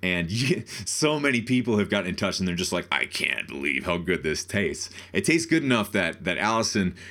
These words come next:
has made some brownies using it as an ingredient. We're coming up with a whole bunch of just different desserts. One of the things I like to do is just throw it into a bit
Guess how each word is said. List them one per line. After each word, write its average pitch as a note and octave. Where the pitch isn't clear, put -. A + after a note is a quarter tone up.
has F2
made G2
some E2+
brownies G#2
using G2+
it F#2
as F#2+
an F2
ingredient. C#3
We're G#2
coming A#2+
up G#2+
with F#2+
a D#2+
whole A#2
bunch G#2
of F2+
just -
different G2+
desserts. F#2
One C#3
of D#3
the B2+
things D3
I A#2
like A2
to G2+
do F2+
is E2+
just G#2
throw G#2+
it G#2+
into G#2
a E2
bit G2